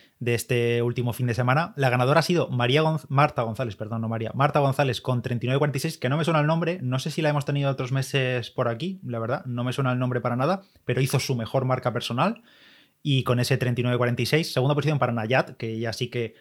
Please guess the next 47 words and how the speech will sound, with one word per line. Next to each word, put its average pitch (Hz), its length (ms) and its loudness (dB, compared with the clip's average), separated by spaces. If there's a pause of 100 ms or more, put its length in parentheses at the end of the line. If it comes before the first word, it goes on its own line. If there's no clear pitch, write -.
ha 127 60 -4
repetido 123 340 0
muchas 135 400 2
ocasiones, 175 580 0 (360)
Raquel 151 560 4
también 123 300 -2
en 135 60 0
tercera 131 260 -2
posición 139 540 -2
con 131 180 0
cuarenta 117 260 -2
y 104 40 -8
seis 110 100 -8
cuarenta, 139 340 2
y 143 100 -2
por 123 100 0
cierto, 131 280 -2
Mirabai, 139 460 4
que 135 60 0
la 117 60 0
estoy 123 160 -2
viendo 120 100 -2
aquí, 120 200 -6 (120)
cuarta 156 400 6
posición, 123 500 -2 (340)
que 127 120 0
corrió 127 240 4
la 131 80 8
vallecana, 135 460 2
me 127 120 -4
parece, 196 540 -2 (200)
eh, 117 500 0
que 123 120 2
últimamente 135 380 4
no 131 80 4
está 139 120 4
corriendo 127 240 2
mucho, 151 280 0
pero 123 120 0
hizo 123 120 0
el 123 80 2
esfuerzo 127 320 0
de 123 100 2
correr 127 320 0
los 120 140 -2
diez 135 160 2
kilómetros, 156 520 0